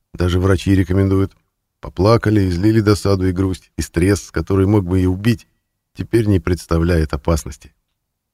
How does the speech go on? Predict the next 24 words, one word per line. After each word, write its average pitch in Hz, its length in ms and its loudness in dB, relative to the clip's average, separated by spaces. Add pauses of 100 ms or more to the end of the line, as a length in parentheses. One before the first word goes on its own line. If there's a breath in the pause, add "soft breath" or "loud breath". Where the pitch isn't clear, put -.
(200)
Просто 90 380 -4
я 82 260 2
ослаб. 71 540 -8 (600)
Слабость 90 500 -2
такая, 98 440 0
что 80 200 -10
стоит 101 320 -2
сделать 92 320 0
движение, 90 520 0 (120)
и 82 80 -6
у 85 80 0
меня 92 200 0
начинается 87 580 -2
одышка, 80 460 -4 (280)
трясет 90 460 -2
и 80 40 -2
подташнивает. 82 720 -4 (1160)
Интересно, 101 600 -2
у 92 60 2
меня 92 240 2
снова 113 280 -2
сменилась 98 440 0
группа 85 300 0
крови 80 340 -2